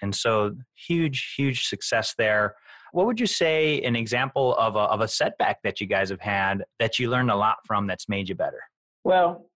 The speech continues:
Speaker 2: it's easy when people talk about innovation to say you've got to embrace failure. You like, you want people that have a constitution for that, because either we're really strong and hardy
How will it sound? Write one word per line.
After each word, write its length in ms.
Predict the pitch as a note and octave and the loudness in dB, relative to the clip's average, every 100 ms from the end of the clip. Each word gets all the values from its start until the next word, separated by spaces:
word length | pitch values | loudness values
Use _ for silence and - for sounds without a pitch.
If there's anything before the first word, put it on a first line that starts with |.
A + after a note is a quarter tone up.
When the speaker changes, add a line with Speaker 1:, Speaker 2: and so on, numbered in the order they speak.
| _ | _
Speaker 2:
it's 200 | F3+ E3+ D#3+ | 0 0 0
easy 320 | A3+ A#3 B3 | 0 2 4
when 160 | G3+ | 4
people 260 | F3 E3+ D3+ | 2 0 0
talk 240 | D#3+ C#3+ | 0 0
about 240 | D3 C3+ - | 4 2 4
innovation 520 | C#3 C3+ C#3 C3+ - | 2 4 2 0 -4
to 60 | C3+ | -4
say 100 | - | 2
you've 220 | C#3 C3+ C#3 | 4 4 4
got 120 | C#3+ | 4
to 60 | C#3 | 4
embrace 420 | B2+ B2 C3 C3+ - | 2 0 -2 -2 -4
failure. 420 | C#3 C3+ B2+ B2+ | 2 2 2 2
You 80 | C3 B2+ - - | -2 -4 -8 -2
like, 140 | - _ - _ | -2 _ -20 _
you 140 | C3+ | 2
want 240 | D3 C#3+ | 2 0
people 300 | - C#3 C3+ B2+ | 0 2 2 4
that 180 | C3+ | 2
have 220 | B2 C3 C3 | 4 0 2
a 180 | B2+ - _ - - _ - - | -2 -4 _ -20 -20 _ -4 0
constitution 800 | F3+ - - - - G3+ - - | 0 0 -4 -2 0 0 0 -2
for 120 | - C#3 | 0 4
that, 300 | A#2+ G#2+ A2 | 2 0 -4
because 340 | C3+ D3 C#3+ E3+ _ - - _ _ | -2 0 0 -4 _ -20 -20 _ _
either 380 | F#3+ B3 B3+ G#3 | 4 6 6 6
we're 180 | E3+ E3+ | 4 4
really 320 | D#3+ G3+ G3+ F#3+ | 4 4 2 -2
strong 360 | - D#3+ D#3 D#3 | 0 2 4 2
and 100 | C#3+ | 0
hardy 320 | C3+ C#3+ C3+ | 0 2 2